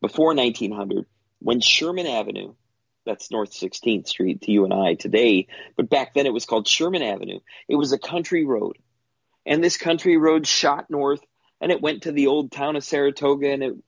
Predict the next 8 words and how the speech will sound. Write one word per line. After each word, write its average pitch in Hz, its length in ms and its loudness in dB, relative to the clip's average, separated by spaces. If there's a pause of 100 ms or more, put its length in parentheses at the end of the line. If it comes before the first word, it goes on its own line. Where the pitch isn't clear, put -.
(160)
eventually 135 520 0
got 127 220 -2
to 120 60 -14
Florence. 123 640 -2 (760)
But 156 100 4
along 156 400 2
the 147 80 -2
way, 143 440 -6